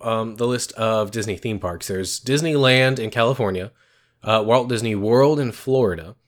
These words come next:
There's Tokyo Disney and Tokyo Disney Sea, which are both in Tokyo.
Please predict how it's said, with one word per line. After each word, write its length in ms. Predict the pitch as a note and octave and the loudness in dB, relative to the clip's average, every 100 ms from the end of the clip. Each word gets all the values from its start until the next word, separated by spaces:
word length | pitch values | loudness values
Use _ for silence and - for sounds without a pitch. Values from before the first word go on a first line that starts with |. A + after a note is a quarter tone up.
| _ | _
There's 260 | G#2+ G#2 - | 0 2 0
Tokyo 640 | - D#3 D#3+ D#3+ D3+ C#3+ | -2 0 0 2 4 6
Disney 840 | B2 A2 - G#2+ A#2 C#3 D#3+ A3 A3 _ _ _ - | 4 -2 -2 2 4 4 4 2 -4 _ _ _ -4
and 140 | A#2 | 0
Tokyo 300 | C#3+ C3+ B2+ | 2 4 4
Disney 360 | A#2+ A#2+ A#2 G#2 | 4 2 2 0
Sea, 500 | - - A2 F2+ F#2 | 0 2 2 0 -8
which 140 | G2+ G#2+ | -6 -2
are 60 | |
both 320 | G2 F#2 - - - | 0 -2 -4 -10 -16
in 140 | G2+ | -8
Tokyo. 380 | F#2+ G#2 F#2 F2 | -2 0 -2 -8